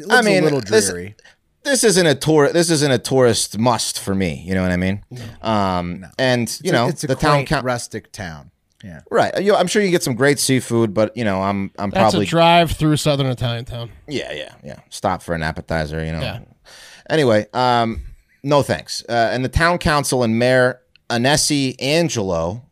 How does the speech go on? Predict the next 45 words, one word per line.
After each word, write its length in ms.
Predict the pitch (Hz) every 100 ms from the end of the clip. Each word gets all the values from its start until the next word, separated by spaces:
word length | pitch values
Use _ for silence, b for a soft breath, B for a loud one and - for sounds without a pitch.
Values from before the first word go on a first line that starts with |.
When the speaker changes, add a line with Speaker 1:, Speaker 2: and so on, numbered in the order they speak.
| _ 95
Speaker 2:
knew 240 | 127 123
that. 240 | 92 67 -
Here's 260 | 156 131
Anesi, 500 | 117 107 98 110 101 b b b b
Mister 280 | 101 - 101
Angelo, 440 | 101 95 92 98
Mayor 340 | 90 104 101 - -
Angelo. 520 | 104 98 98 95 90 B B
Well, 140 | - 131
you 80 | 131
know, 160 | 101
he 120 | 120
looks 240 | 156 127 -
like 180 | 92 85
a, 120 | 80
he 100 | -
looks 200 | 117 98
like 140 | 87 78
a 40 |
man's 420 | 82 85 82 78
man, 280 | 80 85 87
a 80 | 85
real 160 | 87 82
Italian, 480 | - 95 92 92 95
doesn't 240 | 101 110
he? 140 | 113 113 B B _
Um, 680 | 95 95 92 92 92 92 - _ _
and 400 | 113 113 113 110 -
they 160 | 123 151
needed 260 | 170 160
to 120 | 117 120
spice 460 | - - 127 -
things 280 | 117 98 80
up. 240 | 80 - -
So 480 | - - 104 98 95
Speaker 3:
Think 100 | 143
he 120 | 143
touches 420 | - 156 - 135
women? 360 | 139 147 165 196 - b b b b
Speaker 2:
I 100 | 349
think 120 | 226
he 60 | 147
probably 340 | - 104 78
does, 260 | 76 65 90
yeah. 160 | 65